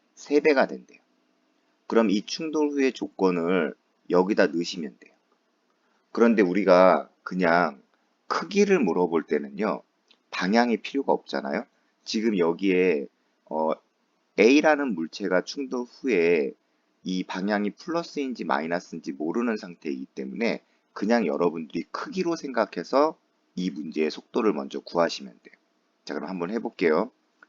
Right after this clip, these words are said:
삼 곱하기 충돌 후에 A의 운동량이면 엠브이에이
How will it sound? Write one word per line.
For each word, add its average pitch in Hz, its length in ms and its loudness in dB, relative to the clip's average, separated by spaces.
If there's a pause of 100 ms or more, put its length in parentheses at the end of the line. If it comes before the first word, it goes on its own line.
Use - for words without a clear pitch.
(340)
삼 143 320 -4
곱하기 82 720 -2 (1200)
충돌 127 400 0
후에 131 500 0
A의 110 280 4
운동량이면 78 920 -2 (420)
엠브이에이 92 1200 -2